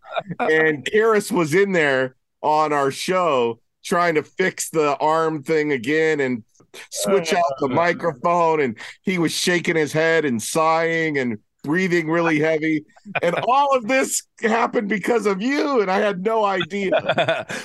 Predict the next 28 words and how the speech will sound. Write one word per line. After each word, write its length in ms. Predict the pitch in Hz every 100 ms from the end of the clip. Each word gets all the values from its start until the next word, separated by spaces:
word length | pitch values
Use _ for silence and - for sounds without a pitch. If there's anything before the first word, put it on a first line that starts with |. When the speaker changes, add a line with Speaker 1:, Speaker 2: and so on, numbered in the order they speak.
| -
Speaker 2:
Well, 220 | 240 185 -
in, 200 | 196 214
in, 460 | 202 185 190 180 -
in, 260 | 175 175 180
in 100 | 175
my 140 | 175 160
defense, 220 | 139 123 - -
that, 280 | 185 190 175
that 200 | 196 220
was 220 | 190 165
not 360 | 175 180 165 156
an 60 | 143
intentional 580 | 135 - 165 - 135
act. 220 | 156 107 -
That 120 | 143
was 160 | 147 135
a, 100 | 127
that 120 | 139
was 160 | 151 -
called 300 | 156 127 135
an 320 | 131 139 170
accident. 760 | 247 330 - 196 147 175 -
Uh, 440 | - 165 170 170 175
and, 460 | 180 180 175 175 165
but 180 | 175 170
yeah, 200 | 160 135
it 140 | 170
was, 320 | 170 156 -